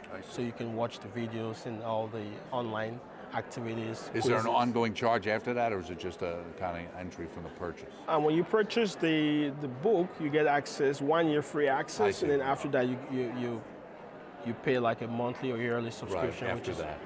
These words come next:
Speaker 2: very,
Speaker 1: And are you
Speaker 2: very
Speaker 1: constantly updating and adding new materials? Is that the theory
Speaker 2: Right.
Speaker 1: behind it?
Speaker 2: Right. The, the,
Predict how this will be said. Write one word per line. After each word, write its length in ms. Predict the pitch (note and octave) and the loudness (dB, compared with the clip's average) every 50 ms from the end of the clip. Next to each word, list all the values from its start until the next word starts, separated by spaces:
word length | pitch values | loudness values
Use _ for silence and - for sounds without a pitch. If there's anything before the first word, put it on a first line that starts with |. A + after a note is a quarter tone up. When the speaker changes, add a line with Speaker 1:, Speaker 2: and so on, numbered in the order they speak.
| - - - - | -12 -12 -8 -4
Speaker 2:
very, 180 | B2 A2 G#2+ G#2 | -4 -4 -4 0
Speaker 1:
And 180 | A2 A2 A2 G#2+ | 0 0 0 2
are 100 | A#2+ B2 | 2 2
you 140 | A2+ G#2+ B2 | 2 2 2
Speaker 2:
very 100 | A#2 A2+ | 2 4
Speaker 1:
constantly 480 | A#2+ A2 A2 G#2+ - - G#2+ G2+ G2+ | 4 2 2 2 -2 -4 -2 0 2
updating 460 | G2 G2 - - G#2+ G2+ G2 G2 F#2+ F#2+ | 2 2 2 2 2 2 2 2 0 -2
and 80 | F2+ F2+ | -2 0
adding 320 | F#2 F#2 F#2 F2+ F2 F2+ | 0 0 0 0 -2 -4
new 100 | F#2 F2+ | -4 -6
materials? 480 | F2 F2 E2+ - F#2+ F#2 F#2 F#2+ F2 D#2+ | -6 -6 -6 -4 -2 0 0 0 -2 -2
Is 40 | - | -2
that 220 | E2+ E2+ - - | -4 -4 -4 -4
the 140 | F2 E2 D#2 - - | -6 -6 -6 -6 -2
theory 200 | - B2+ A#2 A#2 | 2 2 2 2
Speaker 2:
Right. 80 | F#2 F2+ | 0 -2
Speaker 1:
behind 300 | F#2 F2 F2+ F2+ F#2 F2+ | -2 -2 -2 -2 -4 -4
it? 80 | G#2 - - - | -6 -6 -6 -4
Speaker 2:
Right. 220 | - C3+ A#2+ A2 A2+ | -2 -2 -2 0 -2
The, 80 | A#2+ A#2 A#2+ A#2+ | -4 -4 -4 -6
the, 100 | B2 | -6